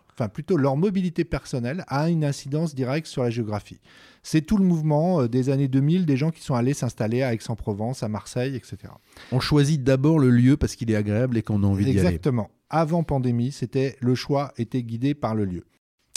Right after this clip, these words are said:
Speaker 1: Et puis là, avec la pandémie, ce qui s'est accéléré, c'est la capacité à télétravailler, c'est le remote, la capacité à travailler de là où je veux. Et donc là, tout d'un coup, ça a rejoint des aspirations d'héliotropisme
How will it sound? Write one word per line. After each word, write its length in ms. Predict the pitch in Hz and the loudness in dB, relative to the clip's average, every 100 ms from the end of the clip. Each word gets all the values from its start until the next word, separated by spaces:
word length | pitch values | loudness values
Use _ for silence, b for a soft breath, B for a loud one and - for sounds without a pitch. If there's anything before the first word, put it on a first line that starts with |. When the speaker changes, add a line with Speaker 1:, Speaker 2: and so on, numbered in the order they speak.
| - | -8
Speaker 1:
Et 80 | 135 | -4
puis 260 | 123 147 127 | -2 0 2
là, 340 | 160 208 240 - | 2 0 -4 -2
avec 260 | 123 123 | -2 -2
la 100 | 120 | -4
pandémie, 380 | 107 107 107 170 | -4 -2 -2 -2
ce 80 | - | -4
qui 100 | 120 | -8
s'est 160 | - | -6
accéléré, 520 | 113 101 98 98 151 208 B B B | -6 -4 -6 -2 -4 -6 B B B
c'est 140 | 135 | 0
la 120 | 135 | 0
capacité 640 | - 190 185 147 135 202 | 0 0 0 -2 -4 -2
à 100 | 208 | -2
télétravailler, 760 | 143 - 214 185 170 156 151 135 | -4 -2 0 0 -2 -2 0 -2
c'est 140 | - | -2
le 60 | 107 | -2
remote, 440 | 120 160 185 - - b b | 0 2 0 -2 -12 b b
la 100 | 104 | -8
capacité 520 | 104 131 123 - 120 185 | -4 -4 -4 -6 -4 -4
à 60 | |
travailler 400 | - 131 123 165 | -2 -2 0 0
de 100 | 151 | 0
là 300 | 110 123 190 | -2 0 0
où 80 | 180 | 0
je 140 | 147 | 0
veux. 120 | 185 139 _ _ b b b b b | -2 -4 _ _ b b b b b
Et 100 | 123 | 0
donc 260 | 214 226 | 0 0
là, 180 | 180 220 | 0 -2
tout 140 | - | -2
d'un 160 | 160 151 | 0 0
coup, 180 | 147 254 | 0 -2
ça 300 | - 156 151 | 0 0 0
a 40 | |
rejoint 520 | 135 180 170 160 214 | 2 2 4 0 -2
des 200 | 233 147 | -2 0
aspirations 600 | 156 139 175 151 147 165 | -2 -4 -2 -2 -2 -2
d'héliotropisme 800 | 151 170 180 165 143 135 226 - | 0 0 0 0 -2 -2 -6 -8